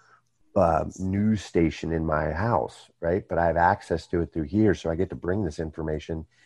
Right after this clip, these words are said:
and it has, eh, virtually the same effect as the bear, the crocodile, saber-toothed tiger way back when, or any other bad news you might get. You're fine. And then you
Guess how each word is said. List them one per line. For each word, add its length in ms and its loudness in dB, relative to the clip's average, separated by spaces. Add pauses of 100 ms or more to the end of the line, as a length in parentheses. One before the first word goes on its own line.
(380)
and 120 2
it 80 2
has, 520 4
eh, 200 -4
virtually 640 2
the 140 0
same 500 0
effect 460 -2
as 400 2
the 180 -6
bear, 460 4
the 100 -6
crocodile, 880 2 (200)
saber-toothed 680 0
tiger 360 4
way 160 6
back 260 4
when, 460 4 (480)
or 500 6
any 160 2
other 160 4
bad 300 2
news 200 -2
you 80 -6
might 220 -2
get. 320 0
You're 140 0
fine. 600 4 (400)
And 120 2
then 160 4
you 380 0